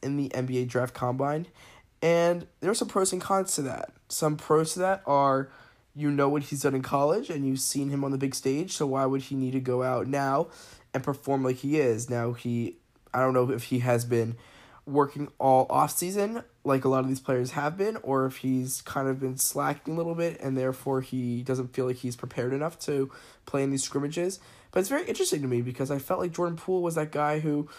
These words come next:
is very cocky and very, very out there and probably would take a competition against anybody. So the fact that he is not playing in the scrimmage really surprises me,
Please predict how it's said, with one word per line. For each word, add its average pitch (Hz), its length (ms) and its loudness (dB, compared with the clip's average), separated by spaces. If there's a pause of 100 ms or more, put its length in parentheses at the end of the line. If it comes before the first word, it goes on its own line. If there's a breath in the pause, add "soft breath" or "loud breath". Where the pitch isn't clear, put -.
(180 loud breath)
is 151 100 -6
very 160 160 6
cocky 160 680 2
and 143 160 -2 (400 loud breath)
very, 156 200 2 (140)
very 156 260 4
out 151 280 4
there 151 420 0 (100)
and 135 440 0 (400)
probably 143 260 0
would 147 120 -2
take 147 200 -2
a - 20 -14
competition 143 420 -4
against 135 200 0
anybody. 131 420 -2
So - 160 -2
the 139 80 -4
fact 156 300 -4
that 156 120 -4
he 147 180 -2
is 135 180 -2 (340 loud breath)
not 185 320 4
playing 143 260 -2
in 127 60 -2
the 123 100 -4
scrimmage 120 580 -2 (320 loud breath)
really 175 120 2
surprises 185 600 2
me, 135 300 -8